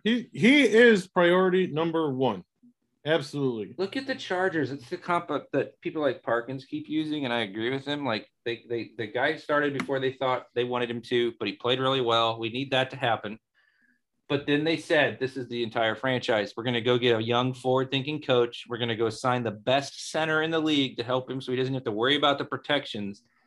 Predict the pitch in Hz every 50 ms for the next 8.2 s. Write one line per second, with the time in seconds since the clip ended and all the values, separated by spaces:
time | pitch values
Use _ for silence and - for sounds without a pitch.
0 | _ _ _ _ _ - 131 135 135 131 135 135 135 127 139 147 156 151 - -
1 | 160 156 131 156 147 139 127 151 156 147 151 156 143 139 139 143 151 160 160 156
2 | 143 - - 135 127 120 - - - - - - - 151 143 135 135 - 127 123
3 | 123 - - 127 120 120 127 147 156 - _ _ _ _ _ _ - 147 139 139
4 | - 151 160 147 - 160 160 156 156 147 147 151 147 147 139 135 - - 143 147
5 | 143 139 139 139 127 120 - - - 151 143 127 101 - - _ - - 127 127
6 | 131 131 143 139 139 135 143 139 - 135 127 - 139 135 135 135 - - 151 143
7 | 139 139 135 135 131 123 - - 131 127 123 - 127 131 135 131 - - 175 165
8 | 139 107 -